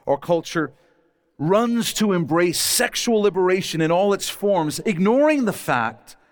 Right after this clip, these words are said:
that the results are already in. We are the loneliest, most depressed generation that has ever lived,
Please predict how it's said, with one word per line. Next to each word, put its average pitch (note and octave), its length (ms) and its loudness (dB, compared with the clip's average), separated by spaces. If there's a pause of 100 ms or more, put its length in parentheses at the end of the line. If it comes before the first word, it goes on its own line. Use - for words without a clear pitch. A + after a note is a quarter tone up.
(1300)
that D#3 140 -2
the F3 100 0
results G3 540 0
are E3 120 0
already E3 440 2
in. C#3+ 260 -4 (1900)
We C#3 120 0
are D3+ 120 0
the C#3+ 80 0
loneliest, F#3 920 -2 (380)
most D3+ 320 -2
depressed F3 540 -4
generation E3 640 -2
that C3+ 140 0
has C3+ 160 -2
ever D#3 180 -2
lived, D#3 460 -2